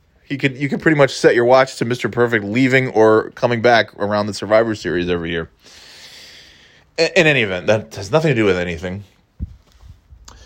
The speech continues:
Uh, but the story of the plane ride from hell is like, yeah, Mister Perfect and Brock Lesnar slamming each other, uh, up against the wall. Goldust is singing to his ex-wife,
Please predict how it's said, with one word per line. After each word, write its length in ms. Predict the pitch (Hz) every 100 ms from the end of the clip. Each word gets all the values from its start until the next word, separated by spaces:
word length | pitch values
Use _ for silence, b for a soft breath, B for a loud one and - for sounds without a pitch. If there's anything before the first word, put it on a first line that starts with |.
| b b b b -
Uh, 400 | 113 113 113 131
but 200 | - 170
the 60 | 180
story 420 | - 185 170 160
of 100 | 143
the 80 | 139
plane 300 | 156 147 139
ride 240 | 135 123
from 140 | 131
hell 300 | 120 135 127
is 220 | 117 113 127
like, 240 | 117 117
yeah, 200 | 202 98
Mister 280 | 90 104 113
Perfect 380 | 131 120 127 110
and 100 | 107
Brock 240 | 113 107
Lesnar 380 | 110 110 110 104
slamming 400 | - 110 107 104
each 160 | 107
other, 320 | 110 107 104 b b b b b
uh, 240 | - 117 120
up 160 | 123 120
against 220 | 127 123
the 80 | 123
wall. 320 | 110 113 113
Goldust 640 | 104 127 147 143 139 135
is 100 | 120
singing 420 | 104 - 131 131 127
to 120 | 120
his 140 | 110
ex-wife, 800 | 110 110 110 110 113 120 - -